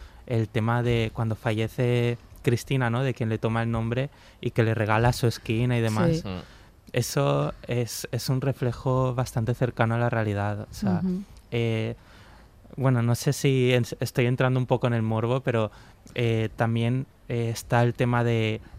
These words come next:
Speaker 1: las, las mujeres operadas se ponen en un sitio y las que no están operadas en otra. Después las que están operadas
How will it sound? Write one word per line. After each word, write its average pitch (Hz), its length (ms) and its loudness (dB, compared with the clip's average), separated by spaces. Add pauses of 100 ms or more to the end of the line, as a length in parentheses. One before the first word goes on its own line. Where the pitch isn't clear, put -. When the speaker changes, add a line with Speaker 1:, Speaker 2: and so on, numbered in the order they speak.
(100)
Speaker 1:
las, 120 640 0
las 127 300 -2
mujeres 131 460 -2
operadas 123 600 0
se - 200 -4
ponen 120 300 0
en 117 60 0
un 117 140 0
sitio 147 500 0
y 139 60 2
las 120 180 -2
que 120 120 -2
no 113 60 -2
están 117 240 -2
operadas 110 520 -2
en 110 100 0
otra. 127 440 0 (360)
Después 123 460 0
las 117 220 0
que 120 80 -2
están 117 240 0
operadas 113 720 2